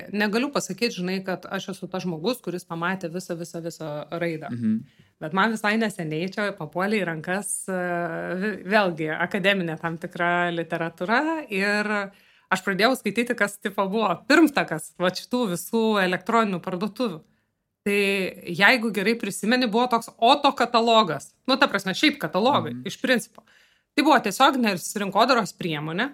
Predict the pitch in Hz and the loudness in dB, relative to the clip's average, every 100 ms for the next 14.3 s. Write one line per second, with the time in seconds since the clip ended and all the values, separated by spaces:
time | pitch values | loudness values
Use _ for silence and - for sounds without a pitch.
0 | - _ 254 202 180 151 254 170 240 185 | -12 _ -2 0 -2 0 0 2 0 0
1 | 240 277 - - - - 208 214 254 277 | 0 0 -2 -4 -6 -4 2 6 6 6
2 | 277 247 - 247 233 208 240 269 180 - | 4 0 4 2 2 2 4 4 0 -4
3 | _ _ _ _ _ - 339 349 320 226 | _ _ _ _ _ 4 4 6 2 2
4 | 277 - 277 - 202 233 311 294 262 226 | 2 4 4 2 4 6 6 4 2 4
5 | 214 208 220 240 311 - - _ _ _ | 2 2 2 6 6 4 -6 _ _ _
6 | 294 302 220 226 202 170 170 196 294 370 | 2 4 2 2 2 0 2 2 2 0
7 | - 185 247 247 262 254 240 262 233 190 | -4 -2 0 2 2 2 4 6 6 4
8 | 151 143 _ _ - 247 262 254 254 233 | -2 -8 _ _ 4 6 6 6 6 6
9 | 202 233 254 277 262 262 247 262 254 165 | 2 6 6 6 2 4 4 4 4 2
10 | 156 185 214 240 254 262 226 247 208 - | -2 2 2 4 2 6 8 8 6 -2
11 | - 262 - 247 254 240 - 214 247 254 | -2 -2 0 2 2 2 4 4 6 2
12 | 254 254 262 233 254 254 247 - 180 170 | 6 6 6 2 4 4 2 0 0 0
13 | 165 208 233 247 214 247 208 202 - 233 | 2 4 4 2 0 0 0 -2 -4 -2
14 | 233 220 185 | -2 -2 -6